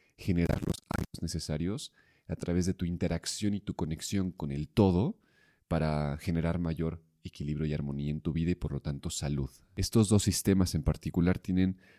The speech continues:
una cosa interesante y es que no se dedican en su origen a tratar enfermedades, sino a prevenirlas.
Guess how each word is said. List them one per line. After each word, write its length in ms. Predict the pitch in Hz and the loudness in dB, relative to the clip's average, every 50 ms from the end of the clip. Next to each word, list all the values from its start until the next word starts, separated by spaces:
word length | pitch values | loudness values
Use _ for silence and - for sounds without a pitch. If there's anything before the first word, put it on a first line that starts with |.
| _ _ | _ _
una 180 | - 90 92 95 | 0 2 2 4
cosa 220 | 92 101 - - | 4 4 4 4
interesante 520 | 104 101 - 117 117 101 110 104 104 - 98 | 2 4 4 4 4 4 4 0 2 0 0
y 80 | 90 | 0
es 140 | 95 92 - | 0 0 -2
que 100 | - 90 | -2 0
no 140 | 87 92 101 | 2 2 2
se 120 | - - | 2 2
dedican 560 | 127 113 92 101 92 - - 107 104 110 - - _ _ _ _ _ _ _ _ _ _ _ _ | 2 2 2 0 -2 0 0 0 0 0 -4 -8 _ _ _ _ _ _ _ _ _ _ _ _
en 160 | - 98 87 82 | -2 0 0 0
su 200 | - - - 80 | 2 2 4 6
origen 560 | 87 113 127 135 - - 101 85 101 147 - _ _ _ _ _ | 8 6 6 6 2 -2 -2 -2 -2 -4 -8 _ _ _ _ _
a 100 | - - | -6 -4
tratar 300 | - - 82 - 95 98 | -4 -4 -4 -2 -2 -2
enfermedades, 680 | 104 101 107 95 80 78 78 82 87 80 64 67 - | -2 -2 -2 -4 -2 -2 0 0 0 -2 -2 -4 -6
sino 220 | - 80 78 76 73 | -6 -6 -4 -4 -4
a 80 | 69 | -4
prevenirlas. 920 | - 78 76 71 71 73 87 95 90 82 71 - 67 64 - - - - | -2 -2 -2 -2 0 2 4 4 4 4 4 0 -4 -6 -6 -8 -10 -10